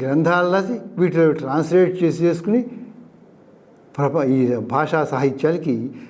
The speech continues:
ఎంతో కృషి చేశారు. వాళ్ళందరినీ కూడా మనం హృదయపూర్వకంగా అభినందిస్తూ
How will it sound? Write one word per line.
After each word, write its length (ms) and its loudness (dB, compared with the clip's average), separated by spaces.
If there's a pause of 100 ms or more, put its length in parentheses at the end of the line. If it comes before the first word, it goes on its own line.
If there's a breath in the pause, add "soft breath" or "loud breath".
(120)
ఎంతో 420 -4 (280 loud breath)
కృషి 300 -4
చేశారు. 240 -6
వాళ్ళందరినీ 680 2
కూడా 400 0 (760)
మనం 180 2
హృదయపూర్వకంగా 920 0
అభినందిస్తూ 880 -2